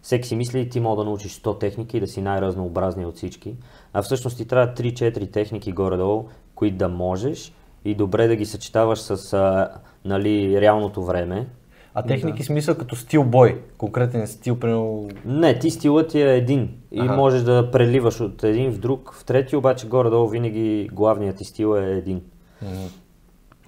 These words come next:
Speaker 1: Ако си с по-къси ръ-, ръце, най-вероятно ще играеш повече на крушета. Ако си с
Speaker 2: Мгм.
Speaker 1: по-дълги, това зависи вече от телосложението,
Speaker 2: Да.
Speaker 1: стила ти.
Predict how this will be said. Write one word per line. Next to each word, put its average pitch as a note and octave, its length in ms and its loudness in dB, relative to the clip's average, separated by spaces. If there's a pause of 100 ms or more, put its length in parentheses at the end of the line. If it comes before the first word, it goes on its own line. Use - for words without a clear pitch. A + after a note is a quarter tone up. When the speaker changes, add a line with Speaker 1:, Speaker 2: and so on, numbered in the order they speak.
(280)
Speaker 1:
Ако A2 200 0
си - 80 -10
с - 60 -12
по-къси A#2+ 440 0
ръ-, G#2 120 -2
ръце, G2 340 -2
най-вероятно A#2 520 0
ще A#2 120 -6
играеш A#2 240 -2
повече A2 300 -2
на G#2+ 100 -4
крушета. G#2 480 -4
Ако F2 160 -6
си - 100 -8
с - 20 -2
Speaker 2:
Мгм. A2 80 -2
Speaker 1:
по-дълги, G#2+ 380 2
това B2 200 4
зависи A#2 280 -2
вече A2 220 -2
от G#2+ 80 -8
телосложението, G2 560 -4
Speaker 2:
Да. F2+ 60 -12
Speaker 1:
стила F#2 380 -2
ти. - 200 -20